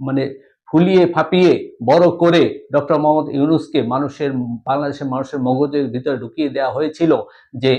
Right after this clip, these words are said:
এ একজন বিশাল কিছু, এ ক্ষমতায় বসাইলে এ অনেক কিছু করতে পারবেন। কিন্তু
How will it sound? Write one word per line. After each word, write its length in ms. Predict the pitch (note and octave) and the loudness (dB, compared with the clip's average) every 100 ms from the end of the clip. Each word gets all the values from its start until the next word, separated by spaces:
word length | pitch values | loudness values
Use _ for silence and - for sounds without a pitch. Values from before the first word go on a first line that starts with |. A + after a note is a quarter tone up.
| C3 | 2
এ 100 | D3+ | 2
একজন 380 | D3+ C3+ C3+ C#3 | 2 0 -2 -2
বিশাল 280 | B2+ C#3 D3 | -4 -6 -6
কিছু, 200 | C3+ C3+ C#3 | -8 -12 -12
এ 60 | |
ক্ষমতায় 440 | - C3 C3+ C#3+ B2 | -8 -8 -4 -4 -4
বসাইলে 420 | B2+ C#3+ D3 F#3+ - | -6 -6 -6 -6 -6
এ 120 | C#3 C3+ | -6 -6
অনেক 220 | B2+ C3 | -6 -10
কিছু 180 | C3 - | -14 -18
করতে 220 | - - C3+ | -16 -6 -4
পারবেন। 240 | B2 A2 G#2+ | -4 -8 -12
কিন্তু 200 | E3 | -8